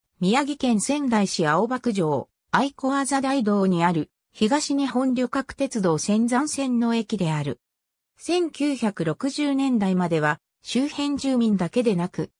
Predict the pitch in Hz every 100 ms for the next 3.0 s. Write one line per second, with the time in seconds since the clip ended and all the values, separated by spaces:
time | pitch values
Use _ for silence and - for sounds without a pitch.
0 | _ 180 185 277 302 285 269 240 262 262
1 | 320 311 - 262 202 160 165 151 - 214
2 | 294 - 269 233 180 - 226 196 175 156